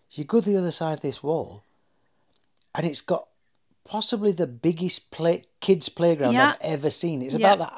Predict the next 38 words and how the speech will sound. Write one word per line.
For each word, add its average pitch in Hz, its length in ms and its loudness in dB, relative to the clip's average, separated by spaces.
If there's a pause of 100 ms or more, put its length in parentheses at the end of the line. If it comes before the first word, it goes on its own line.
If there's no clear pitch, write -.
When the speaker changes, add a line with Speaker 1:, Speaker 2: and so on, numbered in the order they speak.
Speaker 1:
that, 165 80 -10
it's 170 100 -6
about 180 280 0
half 220 340 6
a 214 60 4
football 139 460 0
pitch - 440 -8 (380)
of 156 180 -2
swings 160 560 2
and 131 200 -2
rides 143 280 4
Speaker 2:
Yeah, 359 140 8
Speaker 1:
and, 320 100 2
Speaker 2:
yeah, 269 80 4
yeah. 214 240 0 (340)
So - 120 -6
Speaker 1:
you 247 40 4
know 339 100 8
Speaker 2:
Betsy 262 180 -2
was 233 140 -6
happy. 233 520 -6 (320)
Speaker 1:
Yeah. 160 320 4
Speaker 2:
She - 200 -6
goes 269 260 2
in 233 140 -2
there. 214 240 -2
Speaker 1:
She 254 100 2
goes 190 140 2
in 160 60 2
there, 127 120 4
no 170 220 6
dogs 131 260 6
allowed. 107 420 -2 (240)
So - 160 -2
we 165 140 6
go 165 140 0
onto 151 240 -2
the 131 300 2